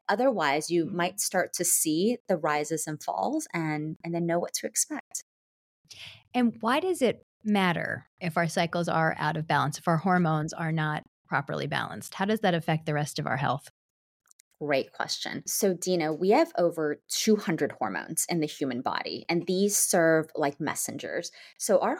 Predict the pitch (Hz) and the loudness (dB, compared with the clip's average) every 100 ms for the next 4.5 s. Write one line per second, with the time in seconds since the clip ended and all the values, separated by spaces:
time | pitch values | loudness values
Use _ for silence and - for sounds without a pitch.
0 | - 180 180 160 156 - 143 147 - 175 | -2 -2 0 -2 -4 -2 0 0 2 2
1 | 151 - - 196 160 - 202 214 - 160 | 2 -2 -2 -2 0 0 2 2 0 -2
2 | 156 156 156 156 143 143 147 - 151 143 | 0 -2 -2 -4 -2 -2 -6 -2 0 2
3 | 143 147 - - - 151 147 - - - | 0 -4 -12 -8 -4 -2 2 2 4 4
4 | 233 208 180 160 | 4 6 4 2